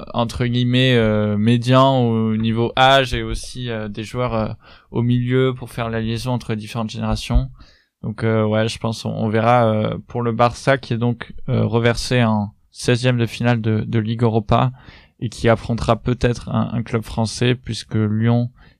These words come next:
et Monaco sont déjà qualifiés pour les phases finales de la Ligue Europa.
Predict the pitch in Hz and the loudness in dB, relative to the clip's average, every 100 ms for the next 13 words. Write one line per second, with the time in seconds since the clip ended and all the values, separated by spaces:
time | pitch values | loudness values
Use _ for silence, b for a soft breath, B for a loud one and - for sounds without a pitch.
0 | - 110 113 110 120 123 - 110 107 117 | -6 -2 2 2 2 -2 0 -2 0 0
1 | - 110 110 - - 120 117 - 131 - | 0 -2 -2 -6 -4 -2 0 2 2 2
2 | 135 127 120 117 117 120 120 120 - 135 | 0 2 2 2 2 4 4 2 2 2
3 | 156 | 2